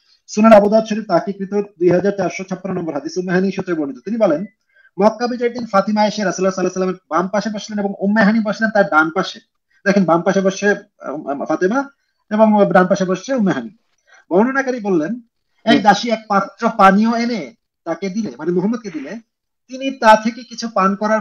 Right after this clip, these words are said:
Speaker 1: পরে উম্মে হানির দিকে পাত্রটি এগিয়ে দিলেন এবং তা থেকে পান করলেন। মানে হচ্ছে মুহাম্মদকে একজন দাসী এসে একটা পাত্র দিল, পাত্রতে কিছু একটা পানীয় ছিল, ওই যে আমরা মানে ধরেন রুহ আফজা টাফজা খাই না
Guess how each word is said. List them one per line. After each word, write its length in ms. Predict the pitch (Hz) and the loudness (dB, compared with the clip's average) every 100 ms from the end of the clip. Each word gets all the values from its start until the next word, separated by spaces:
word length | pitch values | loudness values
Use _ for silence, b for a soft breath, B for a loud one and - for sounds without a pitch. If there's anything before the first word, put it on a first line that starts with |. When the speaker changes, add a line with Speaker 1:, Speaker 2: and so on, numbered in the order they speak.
| 220 | -2
Speaker 1:
পরে 220 | 226 190 - | -4 -4 -6
উম্মে 400 | 214 233 240 262 | -4 -4 -4 -4
হানির 360 | 220 233 247 247 | -2 -4 -4 -8
দিকে 180 | 247 240 | -10 -8
পাত্রটি 460 | 233 226 226 226 - | -4 -4 -6 -16 -6
এগিয়ে 360 | 202 196 233 233 | -6 -6 -10 -12
দিলেন 380 | 240 240 262 262 _ _ _ _ - | -4 -4 -4 -10 _ _ _ _ -4
এবং 240 | 220 254 | -2 -2
তা 260 | - 214 220 | 4 6 6
থেকে 280 | 220 226 | 4 -6
পান 320 | 233 196 190 202 | -4 0 0 0
করলেন। 380 | 220 233 113 - _ _ _ _ _ - | 0 -2 -4 -10 _ _ _ _ _ 0
মানে 180 | 208 262 | 4 4
হচ্ছে 440 | 254 - 160 240 - _ _ _ _ - | 2 -2 -6 -6 -10 _ _ _ _ 0
মুহাম্মদকে 420 | 185 214 226 226 | 4 4 0 -6
একজন 160 | 220 214 | -8 -6
দাসী 260 | 185 185 | -6 -4
এসে 200 | 202 196 | -6 0
একটা 200 | 277 254 | -2 -2
পাত্র 380 | 196 185 - 190 | -6 -8 -8 -10
দিল, 180 | 180 233 | -8 -6
পাত্রতে 340 | 208 165 175 | -6 -8 -10
কিছু 200 | 180 170 | -16 -16
একটা 140 | 185 180 | -16 -8
পানীয় 260 | 190 180 | -6 -6
ছিল, 200 | 139 117 | -8 -14
ওই 140 | 113 170 | -14 -8
যে 80 | 185 | -6
আমরা 200 | 185 170 | -4 -4
মানে 180 | 170 | -4
ধরেন 380 | 165 151 151 170 | -6 -4 -2 2
রুহ 160 | 175 196 | 8 6
আফজা 180 | 170 180 | 6 -2
টাফজা 200 | 160 170 | -6 -6
খাই 140 | 208 | -8
না 200 | 247 | -8